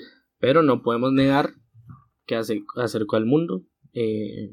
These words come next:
Speaker 2: facilita el comercio, facilita que yo, que no soy una empresa, una transnacional grande, pueda promocionar un producto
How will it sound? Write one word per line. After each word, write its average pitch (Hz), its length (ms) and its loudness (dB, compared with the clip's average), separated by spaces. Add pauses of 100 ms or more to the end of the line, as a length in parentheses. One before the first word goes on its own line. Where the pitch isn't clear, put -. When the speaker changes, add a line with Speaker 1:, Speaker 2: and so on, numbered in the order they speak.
Speaker 2:
facilita 110 580 -4
el 117 160 -4
comercio, 120 480 -4
facilita 107 580 -6 (320)
que 104 160 -12 (400)
yo, 127 400 -2 (760)
que 107 220 -6
no 113 600 -2
soy 113 320 -2
una 120 200 -2
empresa, 117 500 -4
una 117 140 -4
transnacional 107 640 -6
grande, 131 440 -4 (500)
pueda 113 280 -2
promocionar 113 840 -6 (680)
un 113 240 -6
producto 127 840 -2